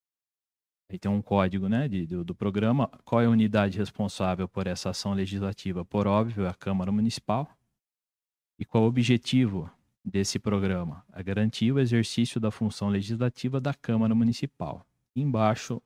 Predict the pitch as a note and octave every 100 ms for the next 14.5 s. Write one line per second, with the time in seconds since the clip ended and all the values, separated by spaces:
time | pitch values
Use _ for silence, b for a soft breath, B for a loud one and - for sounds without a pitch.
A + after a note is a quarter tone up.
0 | - G#2+ G#2 A2+ - A#2+ C3 E3+ - G#2+
1 | A2+ C#3 - _ b b _ _ - G2
2 | G2 G2 G#2+ B2+ C3 - A#2 C3+ - F#2+
3 | F#2+ - - F#2+ F#2 F#2+ F2+ F2+ F#2 F#2
4 | F2+ F2+ F2 D#2+ C#2+ - _ _ _ _
5 | _ _ - - G#2 G2 G2+ G2+ G2 F#2
6 | G2 - G2+ F#2+ F#2+ A2 - C3 - G2
7 | - C#3+ D3+ A#2+ F#2+ G#2 - G2+ - F#2
8 | G2 G2 F#2 F#2+ F#2 F#2+ A2 A2+ - B2+
9 | - C#3+ D3+ D3+ - _ _ _ G2+ G2
10 | F#2+ F#2 F#2 _ - - A2+ A2 A#2 A2+
11 | A2+ G#2 G#2 - C3 - B2 A2+ - A2
12 | A#2 B2 - A#2 B2+ C#3 _ - G#2 -
13 | G#2+ A2 G2+ G2+ G#2 - A2 G2+ G2+ G2
14 | - - G#2 - -